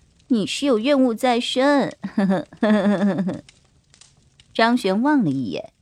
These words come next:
已经趴在棕榈叶上熟睡的九色鹿，之后便低下头继续擦枪。“璇儿，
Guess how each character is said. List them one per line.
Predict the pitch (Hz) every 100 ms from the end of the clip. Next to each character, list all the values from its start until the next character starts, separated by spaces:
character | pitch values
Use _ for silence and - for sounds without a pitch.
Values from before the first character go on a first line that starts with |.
| _ _
已 | 180 185
经 | - 196
趴 | 208 208 208
在 | 214 180
棕 | 202 214 220
榈 | 196 151
叶 | 214 202 180
上 | 214 175 151
熟 | - 151 208
睡 | 247 269
的 | 170
九 | 151 131 -
色 | - 214
鹿， | 233 240 - _ _ _ _ _ _ -
之 | 262
后 | 269 262 175 - _ _
便 | - 196 180
低 | 220 220
下 | 226 202
头 | 165 135 139 156 - _ -
继 | 262 214 127
续 | - 165 -
擦 | - 165 175
枪。 | - 196 202 - _ _ _ _ _ _ _ _ _ -
“璇 | - 160
儿， | 180 175 156 160